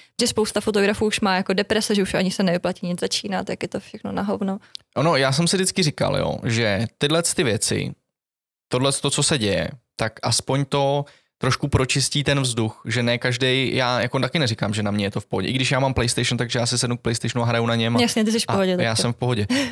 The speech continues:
Speaker 2: Jo, ale chápu, že na někoho to může dopadat víc než na jiný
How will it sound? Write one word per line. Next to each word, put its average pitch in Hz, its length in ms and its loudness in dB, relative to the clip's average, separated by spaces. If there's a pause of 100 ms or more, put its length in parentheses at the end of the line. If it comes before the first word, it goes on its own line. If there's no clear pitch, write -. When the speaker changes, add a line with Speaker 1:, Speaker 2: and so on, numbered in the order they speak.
Speaker 2:
Jo, 117 160 2
ale 117 160 2
chápu, 120 280 0
že 120 100 0
na 117 80 0
někoho 117 280 0
to 123 80 -4
může 120 180 0
dopadat 120 400 0
víc 113 180 -4
než 123 180 0
na 113 100 2
jiný 113 300 0